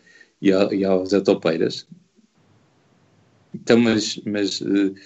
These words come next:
eh, todos dependiam de Bruno Carvalho e, e ninguém depende de Luís Filipe Vieira. Mas, então, mas quem é que são assim tão diferentes os perfis do, do, do tal modelo presidencialista, do homem todo-poderoso? Quer dizer,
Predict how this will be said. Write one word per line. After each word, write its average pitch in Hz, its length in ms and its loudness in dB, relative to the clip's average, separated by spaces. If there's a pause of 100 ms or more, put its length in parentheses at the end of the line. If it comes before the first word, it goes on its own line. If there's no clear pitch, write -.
(280)
eh, 151 460 -4
todos 127 380 4
dependiam 113 520 4
de 104 60 -4
Bruno 110 260 0
Carvalho 104 460 0
e, 104 140 -4
e 101 160 -6
ninguém 104 240 -2
depende 101 400 -2
de 98 100 -4
Luís 101 200 0
Filipe 101 260 -4
Vieira. 90 440 -4 (160)
Mas, - 240 -20
então, 104 240 -6
mas 101 200 -8
quem 104 200 -4
é 101 100 -2
que 101 420 -4
são 110 180 -2
assim 107 180 -2
tão 110 180 0
diferentes 104 380 0
os - 60 -8
perfis 101 540 -2
do, 98 280 -4
do, 98 200 -4
do 98 160 -6
tal 107 200 2
modelo 104 320 2
presidencialista, 104 800 -2
do 101 140 -6
homem 101 180 -6
todo-poderoso? 98 640 -2 (960)
Quer 302 100 -4
dizer, - 180 4